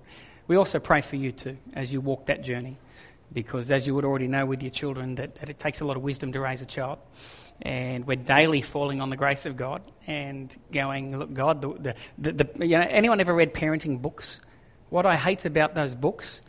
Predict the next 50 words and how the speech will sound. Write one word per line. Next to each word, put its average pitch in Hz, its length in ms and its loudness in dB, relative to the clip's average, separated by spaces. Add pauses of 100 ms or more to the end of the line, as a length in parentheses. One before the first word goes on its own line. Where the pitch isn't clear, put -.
(220)
is 135 160 2
that 143 160 -2
they 131 100 0
work 147 260 0
for - 140 -8
certain 156 320 -4
personalities. 139 680 -2
They 143 140 -4
don't 165 240 -4
take 170 240 0
into 147 100 -4
consideration 139 760 -6
the 135 80 -4
uniqueness 135 520 -4
of 135 80 -6
every 156 200 -4
human 170 360 -6
being 147 400 -2 (360)
that 139 260 8
is 127 80 0
alive 139 280 0
on 139 120 -6
planet 131 260 -6
Earth. 123 260 -8
You - 100 -6
know, 135 100 -4
it's - 200 -12
like, 156 280 0
um, 139 160 -2
the 143 80 -2
five 156 300 2
steps - 280 -4
to 160 80 -6
this, 147 200 -6
the - 120 -16
two - 180 -8
ways 151 300 -2
to 143 120 -8
that. 143 300 2 (380)
Eh, 117 400 -2
it - 100 -4
just - 200 -4
doesn't 185 280 2
take 180 280 0
in 170 100 2
the 165 80 -2
uniqueness. 147 560 0
And 147 100 -4
you've 175 200 -2
got 165 280 4